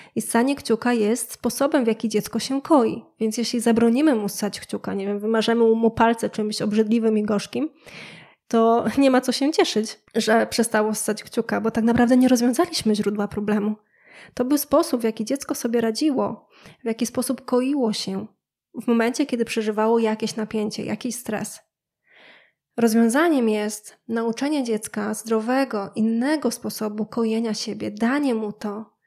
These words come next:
zamodelowanie. I jeśli to zrobimy, to tam się pojawia wybór i być może z czasem, ponieważ jest inny sposób, bar-, bardziej dostępny,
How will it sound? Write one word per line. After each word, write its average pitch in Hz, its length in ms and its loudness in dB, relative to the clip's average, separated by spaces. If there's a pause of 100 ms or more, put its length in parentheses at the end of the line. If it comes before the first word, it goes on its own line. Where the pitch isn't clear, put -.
(200)
zamodelowanie. 233 1080 0 (420)
I 226 140 2
jeśli 233 580 -2 (180)
to 311 180 4
zrobimy, 220 640 0
to 226 80 -4
tam 247 200 -4
się 277 180 -2
pojawia 233 420 0
wybór 214 640 0
i 240 80 0
być 226 220 -4
może 311 600 -2
z - 80 -8
czasem, 226 460 -2 (720)
ponieważ 226 400 -2
jest 214 200 -8
inny 240 340 0
sposób, 226 800 -2 (200)
bar-, 208 220 -4 (240)
bardziej 214 300 0
dostępny, 214 720 -6